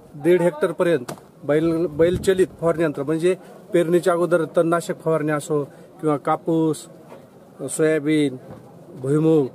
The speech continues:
ह्याच्यामध्ये सुद्धा कीटकनाशक फवारणीसाठी सुद्धा बैलचलित फवारणी यंत्राने हे करता येते. दुसरं आणखीन, अ, भुईमूग शेंगा तोडणी चौकट आहे, विद्यापीठाने विकसित केलेली आहे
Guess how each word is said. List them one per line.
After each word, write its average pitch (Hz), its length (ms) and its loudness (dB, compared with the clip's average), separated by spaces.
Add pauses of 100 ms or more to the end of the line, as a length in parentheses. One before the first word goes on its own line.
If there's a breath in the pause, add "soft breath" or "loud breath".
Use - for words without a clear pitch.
ह्याच्यामध्ये 165 680 -2
सुद्धा 185 280 -4
कीटकनाशक 180 760 -4
फवारणीसाठी 165 520 -2
सुद्धा 170 320 -4 (420 loud breath)
बैलचलित 165 580 2
फवारणी 151 300 -2
यंत्राने 147 300 -2
हे 160 60 -2
करता 160 280 -2
येते. 113 220 -4 (400 loud breath)
दुसरं 170 280 -2
आणखीन, 196 440 -2
अ, 196 300 0 (160)
भुईमूग 165 380 0
शेंगा 180 340 0
तोडणी 175 320 -4
चौकट 175 440 0
आहे, 104 160 -4 (800 loud breath)
विद्यापीठाने 160 540 0
विकसित 156 380 -4
केलेली 147 260 -2
आहे 131 200 -2